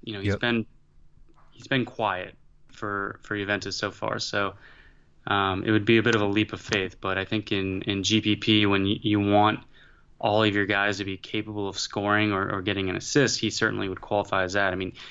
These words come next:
Speaker 1: he could, he could, like, lay one off for Dybala outside the box, and, and he could score from there and get a cheap assist. Like,
Speaker 2: Yeah.
Speaker 1: you know, he's, he's not a terrible option, but, uh,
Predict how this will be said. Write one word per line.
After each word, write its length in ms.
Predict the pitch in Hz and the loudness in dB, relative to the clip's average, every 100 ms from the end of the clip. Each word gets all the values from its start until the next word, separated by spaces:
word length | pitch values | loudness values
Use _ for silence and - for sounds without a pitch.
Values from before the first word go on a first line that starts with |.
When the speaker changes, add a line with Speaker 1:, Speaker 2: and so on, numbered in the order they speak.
| - - | -8 0
Speaker 1:
he 120 | 123 | 2
could, 260 | 123 104 - _ | 2 0 -6 _
he 220 | - 117 | -4 -2
could, 180 | 117 107 | 0 2
like, 260 | 104 98 98 - - - - | 2 0 -4 -20 -20 -20 -12
lay 260 | 120 107 110 | -2 2 4
one 180 | 107 | 4
off 240 | 107 107 - | 4 2 0
for 320 | 104 95 92 - | -2 -2 -4 -8
Dybala 440 | 104 98 104 104 | -4 0 2 2
outside 260 | 95 - 101 | 2 0 -4
the 60 | 87 | -2
box, 380 | 101 98 95 92 | -2 -2 -2 -10
and, 240 | 90 87 - | -12 -12 -12
and 180 | 104 92 | -10 -8
he 100 | 98 | -10
could 160 | - - | -10 -8
score 260 | - 110 98 | 0 0 0
from 160 | 95 | -2
there 160 | 98 95 | 0 0
and 100 | 92 | 2
get 100 | 104 | 0
a 60 | |
cheap 260 | 101 - 113 | 0 0 0
assist. 400 | - - 101 - | -2 -2 0 0
Like, 200 | 113 - | -2 -2
Speaker 2:
Yeah. 260 | 101 95 80 - - | -2 -2 -2 -10 -10
Speaker 1:
you 60 | 95 | -2
know, 40 | |
he's, 380 | 101 95 - 320 - - - - - - - - - - - - - - - | 0 0 -4 -8 -18 -20 -20 -20 -20 -20 -20 -20 -20 -20 -18 -18 -18 -20 -6
he's 160 | - 117 | 2 4
not 180 | 139 127 | 4 4
a 40 | |
terrible 320 | - 110 98 | 4 2 2
option, 460 | 92 90 - 92 85 - | -2 -6 -10 -12 -14 -12
but, 360 | 95 92 - | -10 -10 -10
uh, 260 | 95 92 | -10 -10